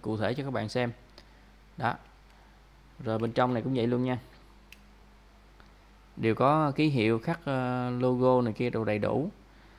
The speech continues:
À, cái này thì đây là kính mát nha. Kính mát, ờ, tròng đen, các bạn chạy xe này kia thì ok nè. Cầm lên khá là ngầu luôn. Rồi đây là cái thứ nhất.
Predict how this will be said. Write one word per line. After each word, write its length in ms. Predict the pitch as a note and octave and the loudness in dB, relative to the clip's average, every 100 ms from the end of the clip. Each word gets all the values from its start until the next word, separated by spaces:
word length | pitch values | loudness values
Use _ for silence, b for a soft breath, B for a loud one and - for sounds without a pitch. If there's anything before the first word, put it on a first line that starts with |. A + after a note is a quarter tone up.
| B B - | B B -6
À, 240 | A2 A2 | 0 0
cái 140 | B2+ | 0
này 160 | D3 A2+ | 0 0
thì 340 | A2+ A2 G#2+ | 0 0 0
đây 140 | G#2+ A#2+ | 2 2
là 80 | A2+ | 2
kính 260 | - D3+ | -2 -2
mát 240 | D#3 F3 D#3+ | -2 -2 -2
nha. 120 | B2+ - - - | -4 -8 -20 -12
Kính 180 | C#3 D3 | -6 -4
mát, 160 | D3+ E3 - | -4 -6 -8
ờ, 420 | C3 B2 A#2+ A#2+ A#2 - | -4 -2 -2 -4 -6 -4
tròng 240 | A2 G#2+ | -4 0
đen, 320 | A#2+ B2+ B2 A#2 | 2 2 0 -6
các 100 | A#2 | -4
bạn 180 | A2 | -4
chạy 140 | A2 A2 | -2 -2
xe 260 | B2 A#2+ | -2 -2
này 80 | A#2 | -2
kia 200 | A2 A#2 | -4 -4
thì 180 | A2+ A2 | -2 -2
ok 240 | A2+ A2+ | -4 -4
nè. 280 | B2 A#2+ A2+ - B B B B B - - - | -2 -2 -4 -6 B B B B B -20 -14 -6
Cầm 140 | G#2+ | -2
lên 100 | A2+ | -2
khá 140 | A2+ C#3+ | -2 -2
là 80 | |
ngầu 300 | B2 A2 G#2 | 0 0 2
luôn. 160 | A2+ A#2 - - B B B B - | 0 -2 -6 -20 B B B B -4
Rồi 120 | A2 | 0
đây 140 | A#2 | 2
là 80 | A2 | 2
cái 140 | - B2 | -2 -4
thứ 100 | D3 | -2
nhất. 220 | D3+ | -2